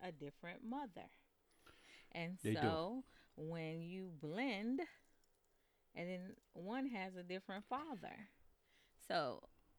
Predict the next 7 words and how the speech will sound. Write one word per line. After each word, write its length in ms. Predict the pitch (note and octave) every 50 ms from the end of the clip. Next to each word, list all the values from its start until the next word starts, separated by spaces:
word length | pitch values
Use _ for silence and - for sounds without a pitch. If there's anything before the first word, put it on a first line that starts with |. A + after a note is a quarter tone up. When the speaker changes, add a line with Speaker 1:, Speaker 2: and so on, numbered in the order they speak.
| - _ _ _ _ _ _ _ _ _ - _ _ -
Speaker 1:
I 140 | A3 C#4 E4+
had 320 | D#4 B3 G3+ G3 F#3+ F#3
a 60 | F#3
daughter 480 | F3+ F3 D#3 D3+ D3+ D3+ - - F#3+ C#4 C4+
before 340 | A#3 A3+ G#3+ - A3 F3+ E3+
I 160 | F3+ G3+ A#3+
came, 480 | A#3 - G3+ E3 D3+ D3+ D#3+ E3+ G3